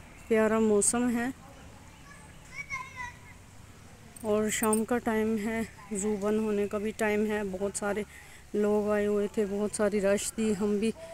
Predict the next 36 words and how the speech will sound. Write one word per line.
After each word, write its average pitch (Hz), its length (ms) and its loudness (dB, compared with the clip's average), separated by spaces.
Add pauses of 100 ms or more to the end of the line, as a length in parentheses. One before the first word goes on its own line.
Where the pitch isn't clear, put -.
(240)
with 214 260 2
family 220 420 4
आए 202 220 6
थे, 247 180 0 (1300)
तो 208 100 0 (180)
मैंने 202 240 4
सोचा 214 280 -2
ये 208 140 2
वीडियो 196 340 2
आपके 202 240 -2
साथ 220 220 -2
भी 190 180 -6
शेयर 208 320 0
की - 180 -8
जाए। 220 220 0
मौसम 220 440 2
बहुत 226 360 -2
ही 269 60 2
ज़्यादा 240 300 0
प्यारा 233 420 0
है, 240 320 -2
बारिशें 214 460 -2
हो 226 220 -4
रही 240 360 0
हैं। 240 160 -4 (640)
आज 226 220 -4
एक 240 140 0
दो 233 220 0
दिन 254 180 0
से 247 140 -4
ज़रा 226 200 -2
बारिश 226 440 -2
बंद 240 260 2
थी, 269 180 2 (1800)
तो 226 100 0
बस 220 240 -2